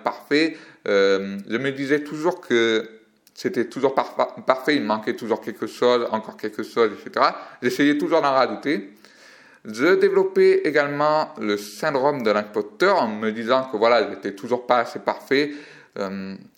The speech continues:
je ne suis toujours pas assez bon, je ne suis toujours pas à l'aise, et cetera, et cetera. Du coup, qu'est-ce qui se passait ? Ben, comme je voyais que ça ne marchait toujours pas, eh ben, je me disais que le projet n'était pas du tout parfait.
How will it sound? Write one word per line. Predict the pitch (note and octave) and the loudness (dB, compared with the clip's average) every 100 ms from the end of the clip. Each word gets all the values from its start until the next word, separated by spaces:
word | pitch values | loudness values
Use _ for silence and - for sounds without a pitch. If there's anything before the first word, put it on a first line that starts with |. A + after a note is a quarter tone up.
| _ _ _ _ - | _ _ _ _ -6
je | A2+ | 0
ne | B2 | 0
suis | B2+ C3+ | 0 -6
toujours | B2 - C#3 B2+ - | -14 -12 -4 -2 0
pas | A2 | -2
assez | - A2 | -2 -6
bon, | G2+ A#2+ C#3+ | 0 0 2
je | C3+ | 0
ne | A2+ | -4
suis | - | -8
toujours | A#2 - B2+ - - | -16 -14 -6 -6 -4
pas | G2 G2 | -2 0
à | |
l'aise, | A2 C3+ C3+ B2+ | 4 4 4 2
et | |
cetera, | A#2 G#2+ A#2 A2+ - | -4 -6 0 0 0
et | G#2+ | -8
cetera. | - A#2+ D3+ - - - _ _ _ | -6 -6 -6 -12 -20 -20 _ _ _
Du | C3 F#3+ | -6 -2
coup, | G#3 | -2
qu'est-ce | G3+ D#3+ | 0 -2
qui | - | -4
se | D3+ | -6
passait ? | D3 D3 C#3+ E3 | 2 2 2 0
Ben, | A2+ G#2 G2+ G2+ G2 F#2+ - G1+ G1+ G1+ - - | 2 2 4 2 0 -2 -4 -4 -6 -6 -10 -2
comme | F#3 F#3 E3+ C#3 | 0 2 2 2
je | B2+ | 2
voyais | B2+ C#3 | 2 2
que | C#3+ A2 F#2 - | 0 -2 -2 -4
ça | - G#2+ | -6 -6
ne | G#2+ | -2
marchait | A#2 - B2 | -4 -4 -8
toujours | - A2 G2 | -6 -6 -4
pas, | - C#3 F3 - - - _ - | 0 0 0 -10 -20 -20 _ -2
eh | A2 | 2
ben, | B2+ D3 D#3+ D#3+ | 4 4 4 2
je | B2 | 0
me | B2 | -2
disais | B2 B2+ D3+ | -4 -4 -2
que | D#3 | 0
le | A#2 | -2
projet | - B2 B2+ C#3+ | 0 0 2 2
n'était | A2+ A2+ | 0 -6
pas | - D#3 | -2 0
du | D3 | -2
tout | - | -4
parfait. | C3+ - - D3+ F3 | -4 -2 0 0 0